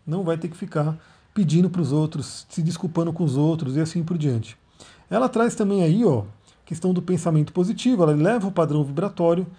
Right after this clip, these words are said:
e traz o brilho do sol. E também é uma das pedras que ajuda você a realizar o propósito da sua alma. Então também tem isso, né? Isso é uma das coisas que eu mais ajudo as pessoas,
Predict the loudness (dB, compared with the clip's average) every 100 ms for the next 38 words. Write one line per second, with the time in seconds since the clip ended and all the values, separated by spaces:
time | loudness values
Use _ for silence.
0 | _ _ -14 -6 0 2 2 0 -2 -2
1 | -4 -2 -2 -2 -4 -4 -2 2 2 0
2 | -4 -10 -6 -2 -2 -2 -2 -4 -4 -4
3 | -2 0 0 -2 -2 -2 2 2 2 0
4 | -2 -6 -4 -2 -2 -4 -8 -6 -4 -2
5 | -2 -4 -8 -16 -20 -20 -20 -20 -20 -14
6 | -2 4 6 6 2 0 -2 -2 -2 -6
7 | -4 -2 -2 -2 -4 -6 0 0 2 2
8 | 4 2 2 -4 -2 2 4 2 -6